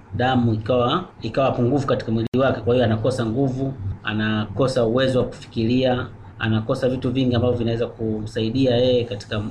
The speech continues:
kujenga mwili wake katika kazi mbalimbali ambazo, kwa hiyo yeye atakuwa mtu wa kulala. Naye mtoto anaathirika sana kwa ajili damu kutoka kwa mama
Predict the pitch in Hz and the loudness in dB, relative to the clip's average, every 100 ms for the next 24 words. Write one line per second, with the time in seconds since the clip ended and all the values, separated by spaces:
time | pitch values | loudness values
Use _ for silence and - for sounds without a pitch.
0 | - - - 110 131 131 120 113 113 127 | -10 -16 -8 -2 0 2 0 0 2 2
1 | 127 107 113 104 120 110 104 104 104 110 | 0 -2 -6 -4 -2 -2 -4 -6 -4 -2
2 | 107 101 107 98 - - - 131 135 131 | -2 -6 -10 -10 -16 -4 2 2 4 2
3 | 123 127 131 123 120 117 120 127 127 123 | 2 2 2 2 0 0 2 4 4 0
4 | 120 - - 120 156 165 - 175 160 143 | -4 -12 -10 -2 0 2 0 0 2 2
5 | 131 143 165 143 - 151 127 120 135 135 | 2 2 2 2 2 0 2 2 2 2
6 | 127 120 - - - 139 156 151 - 147 | 0 -2 -10 -16 -4 0 2 2 0 0
7 | 135 127 147 143 120 113 | 2 4 4 4 4 2